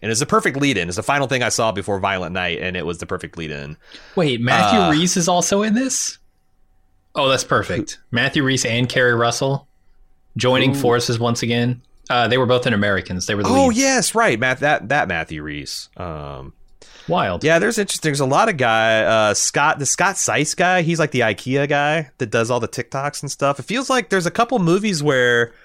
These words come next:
Speaker 1: they are casting off of TikTok and Instagram, which I think
Speaker 2: Oh,
Speaker 1: is a
Speaker 2: boy.
Speaker 1: fantastic idea. Like, if you got people that are naturally funny and gifted actors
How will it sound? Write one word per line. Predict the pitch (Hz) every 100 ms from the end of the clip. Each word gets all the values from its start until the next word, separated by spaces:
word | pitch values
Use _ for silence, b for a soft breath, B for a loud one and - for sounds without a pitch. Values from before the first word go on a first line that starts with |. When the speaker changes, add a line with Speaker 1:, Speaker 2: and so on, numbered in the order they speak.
| b b b
Speaker 1:
they | 120 147 185
are | 160 156
casting | 151 180 190 190 - 143
off | 127 139 113
of | -
TikTok | 151 - 110 101 -
and |
Instagram, | 92 110 85 78 78 71 67 67 -
which | 110 139
I | 202
think | 262
Speaker 2:
Oh, | 190
Speaker 1:
is |
a | 147
Speaker 2:
boy. |
Speaker 1:
fantastic | 135 123 123 131 127 117 -
idea. | 95 82 185 123 69
Like, | 87 98
if | 107
you |
got | 135 120
people | 123 127
that | 104
are |
naturally | 98 104 110 110 92
funny | 113 110 107
and | 98 85
gifted | 104 92
actors | 95 120 - 90 85 90